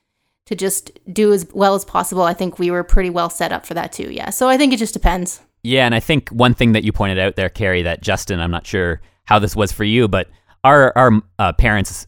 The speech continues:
Speaker 2: uh, in particular, in the very early years before I even remember, really fought for this because they were, you, you know, especially being here in Ontario, they were kind of ex-, expecting us to go to the, the, uh, W Ross in Brantford. Um, not our parents, but the school board wasn't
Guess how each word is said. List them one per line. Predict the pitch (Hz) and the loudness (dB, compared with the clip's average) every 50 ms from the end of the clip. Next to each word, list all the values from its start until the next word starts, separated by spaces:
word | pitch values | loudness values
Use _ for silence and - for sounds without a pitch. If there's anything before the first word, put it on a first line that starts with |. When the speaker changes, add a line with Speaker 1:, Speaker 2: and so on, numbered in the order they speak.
| _ _ - | _ _ -8
Speaker 2:
uh, | 90 85 85 87 90 - | -6 -4 -4 -4 -4 -6
in | 107 98 | -4 -2
particular, | - 107 - 131 123 - 120 117 101 104 | 0 0 0 0 0 2 2 2 2 2
in | 101 101 | 2 0
the | 92 | 2
very | 87 120 117 117 107 | 2 2 2 4 2
early | 101 101 107 113 113 110 | 0 0 2 2 2 2
years | 98 98 92 92 90 | 0 0 -2 -2 -4
before | 87 87 - 110 98 | -6 -4 -2 0 2
I | 92 95 | 2 2
even | 101 90 101 95 | 0 0 0 -2
remember, | 92 90 87 90 92 107 101 98 87 85 - - - _ _ | -2 -2 -2 0 0 0 0 0 -2 -2 -4 -8 -16 _ _
really | 98 113 160 190 196 165 113 | 0 2 4 4 4 4 2
fought | - - - 117 110 110 - | 0 0 2 4 4 2 0
for | - - 107 90 | -2 -6 -6 -4
this | 85 82 78 - | -4 -6 -8 -6
because | - 104 - - 104 95 87 85 | -8 -6 -2 -2 -2 -2 -2 -2
they | - 123 117 120 | 0 2 2 4
were, | 110 120 143 147 156 147 _ - _ | 4 4 4 4 4 0 _ -16 _
you, | 123 117 98 - | -8 -8 -6 -2
you | - 113 | -2 0
know, | 104 95 | 0 0
especially | - - - 131 - 139 | 0 0 0 0 0 0
being | 107 117 110 104 101 | 0 2 2 2 2
here | - 107 | 2 0
in | 104 101 | 0 0
Ontario, | 92 90 - 117 113 117 107 | -2 -2 -2 0 0 2 2
they | 95 98 | 2 0
were | 92 92 90 85 85 - _ _ _ _ _ _ _ | 0 -2 -2 -4 -6 -8 _ _ _ _ _ _ _
kind | - 135 127 117 | -2 2 2 2
of | 110 87 92 - - - _ _ - | 2 0 -4 -12 -18 -20 _ _ -10
ex-, | - - - - - - | -10 -8 -8 -12 -8 -6
expecting | 113 104 - - - - - - - 139 - - 123 120 | -6 -6 -6 -8 -20 -20 -18 -2 -2 -2 0 2 0 0
us | 113 - | 0 0
to | - 120 | 0 0
go | 107 107 104 | 0 0 0
to | - 120 101 | 0 -2 0
the, | 98 101 95 92 92 90 85 85 - _ - | 0 0 0 0 0 -2 -2 -4 -8 _ -10
the, | 127 107 104 107 98 90 90 92 - - - - - _ 113 113 104 101 92 - | -6 -2 0 0 0 0 -2 -4 -8 -12 -14 -14 -14 _ -4 -2 -2 -2 -2 -2
uh, | 98 90 85 80 80 85 78 | -2 -2 -2 -2 -4 -6 -2
W | - 117 104 101 98 92 | -2 0 0 0 -2 -2
Ross | 85 87 82 85 90 - - | -2 -2 0 -2 -2 -2 -4
in | 87 80 | -8 -6
Brantford. | - 101 110 98 80 - - 73 71 71 76 | -4 -2 -4 -4 -4 -8 -8 -8 -8 -8 -10
Um, | 76 73 78 80 85 | -10 -10 -8 -6 -2
not | 101 110 104 | 0 0 0
our | 87 - | 2 2
parents, | - 117 110 110 85 - | 2 2 2 -2 -4 -4
but | - - - | -6 -8 -6
the | 101 | -6
school | - - - 127 127 117 | -10 -6 -2 0 0 4
board | 104 117 110 110 95 | 4 4 4 4 4
wasn't | 104 110 107 113 107 - | 2 2 2 0 -4 -6